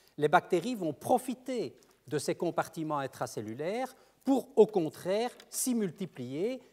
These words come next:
et augmenter, je dirais, le niveau de l'infection. Alors, vous allez me dire, mais on a évidemment des antibiotiques qui permettent de traiter,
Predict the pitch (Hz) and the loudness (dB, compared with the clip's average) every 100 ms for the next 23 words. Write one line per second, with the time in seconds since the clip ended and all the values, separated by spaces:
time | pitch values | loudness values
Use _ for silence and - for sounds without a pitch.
0 | - 175 202 - 202 160 156 127 - 226 | -2 4 4 6 4 4 -2 -2 0 -2
1 | 160 123 120 113 147 202 - - 139 175 | 0 -4 -4 -2 0 -2 -6 -6 2 2
2 | 156 110 120 160 185 151 120 160 175 120 | 2 -2 0 0 0 -4 -2 0 0 0
3 | 123 123 - - - - _ _ _ _ | 2 2 -2 -12 -16 -18 _ _ _ _
4 | _ _ _ - _ - - - 196 233 | _ _ _ -20 _ -20 -20 8 12 12
5 | 143 151 143 139 147 220 247 156 151 147 | 12 6 6 6 2 4 4 4 4 4
6 | 131 160 170 120 123 127 160 220 156 123 | 4 6 6 6 4 4 6 2 2 2
7 | 135 - 107 120 123 240 - 127 - 131 | 0 -2 -2 -2 0 -2 -2 -4 0 0
8 | 160 208 123 117 - 143 - 220 240 156 | 2 0 0 -4 0 0 4 2 4 2
9 | 104 | 0